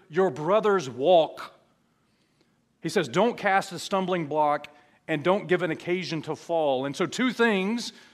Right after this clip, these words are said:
that will cause your brother to fall, number one is a stumbling block. I'm sure you use that word this week in your, in your language, right? The first mention of stumbling block is, is Leviticus nineteen, verse fourteen. And, and just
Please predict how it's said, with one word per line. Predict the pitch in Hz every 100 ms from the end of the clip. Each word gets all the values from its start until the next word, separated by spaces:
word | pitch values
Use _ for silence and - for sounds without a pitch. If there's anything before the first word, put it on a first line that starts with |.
| _ 139
that | 196
will | 190 165
cause | 208 233 254 180
your | 185
brother | 165 220 240
to | - 196
fall, | - 208 180
number | 196 202 202
one | 185 185
is | 156
a | 160
stumbling | - 190 175 147 135
block. | 120 127 123 104 - - _ _ _
I'm | _ _ _ _ _ _ _ -
sure | 147
you | 139
use | 151 131
that | 131
word | 127 123
this | 123 -
week | 131 131
in | 120
your, | 113 104 -
in |
your | 117
language, | 113 123 120 139 - -
right? | 123 143 _ _ _ _ _ _ _ _ _ _ _ _
The | -
first | 147 220 -
mention | 196 220 185
of | 139
stumbling | - 202 196 170
block | 147 156 165
is, | 160 117 147
is | 139
Leviticus | 147 131 185 165 139
nineteen, | 165 175 170 151
verse | 151
fourteen. | - 160 160 - 139 110 95 -
And, | 139 143
and | 156 165
just | 208